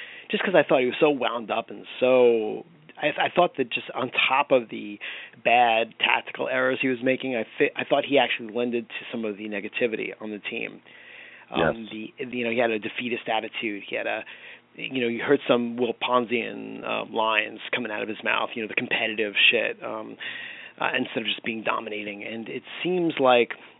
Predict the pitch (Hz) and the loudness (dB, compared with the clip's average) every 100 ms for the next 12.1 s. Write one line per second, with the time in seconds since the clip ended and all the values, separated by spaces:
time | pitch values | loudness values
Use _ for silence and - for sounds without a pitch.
0 | - 147 143 127 175 - 220 208 185 143 | -4 2 4 4 2 2 2 2 2 0
1 | 147 135 107 107 139 151 156 - 131 120 | 0 2 0 0 0 2 2 -2 -6 -4
2 | - 139 - - - 196 147 175 - - | 0 0 2 2 4 4 4 -6 -4 0
3 | - 185 - 160 165 - 170 160 - - | 0 0 0 0 2 4 4 4 4 6
4 | 170 135 127 - - 156 - 143 117 120 | 4 4 4 2 4 2 4 0 0 0
5 | 120 113 117 120 120 110 - 127 - 147 | 2 4 2 -2 -8 -14 -8 -6 2 2
6 | 131 123 - - - 131 - 151 - 135 | 2 -8 -10 -12 -2 -2 0 0 2 4
7 | 117 113 110 110 113 117 - - - - | 4 2 -2 -4 -8 -8 -12 -12 -2 4
8 | 147 135 135 120 123 123 107 - - - | 8 8 4 0 0 2 0 0 -4 -4
9 | 120 113 - - 117 113 131 123 117 - | -6 -6 -6 -8 -10 -6 -4 -4 -6 2
10 | 151 143 135 127 123 123 - 135 135 120 | 4 4 0 -2 -2 -4 -2 0 2 0
11 | 110 - 127 165 - 143 113 107 - 147 | -4 -8 -4 -2 0 -2 -4 -8 -4 -4
12 | - | -4